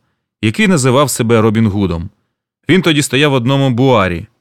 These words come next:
в Урус-Мартанівському районі, і ми спершу хотіли зробити туди нічну вилазку, але Радуєв нас відрадив. «Нахера такі ландиші?» сказав Салман,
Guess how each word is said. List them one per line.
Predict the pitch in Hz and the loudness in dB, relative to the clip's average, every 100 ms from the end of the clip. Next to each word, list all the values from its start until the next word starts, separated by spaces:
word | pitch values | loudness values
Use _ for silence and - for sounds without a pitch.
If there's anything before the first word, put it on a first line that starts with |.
| _ - | _ -6
в | 101 | 0
Урус-Мартанівському | 143 170 - - _ 107 120 113 147 147 135 - 127 127 | 4 2 0 -10 _ 0 0 0 0 0 -2 -4 -2 0
районі, | 120 107 90 82 101 _ _ _ | 0 0 -2 -4 -10 _ _ _
і | 123 | 0
ми | 196 | 2
спершу | 226 - 156 143 139 | 0 -2 -2 -2 -6
хотіли | 127 143 139 | -4 -2 -2
зробити | 110 110 113 143 127 | 0 0 0 -2 -2
туди | 127 117 | -2 -2
нічну | 120 117 - 135 | 0 -2 -2 0
вилазку, | 127 107 87 - - - _ _ | 0 -2 -4 -8 -14 -16 _ _
але | - 101 98 | -4 0 0
Радуєв | 95 113 165 151 - _ _ | 0 2 2 2 -4 _ _
нас | - 104 120 80 | -2 -2 -2 -2
відрадив. | 101 104 95 82 82 - _ _ _ _ _ _ _ _ _ _ | -2 -2 -2 -2 -6 -12 _ _ _ _ _ _ _ _ _ _
«Нахера | - 107 113 143 165 170 | -2 0 2 2 4 4
такі | 160 147 | 0 0
ландиші?» | 156 151 123 95 90 - 113 - _ _ _ _ _ | 2 2 2 0 -4 -8 -12 -18 _ _ _ _ _
сказав | - - 98 95 107 | -18 -8 -4 -2 -2
Салман, | - 101 101 90 80 | -2 -2 -2 -2 -6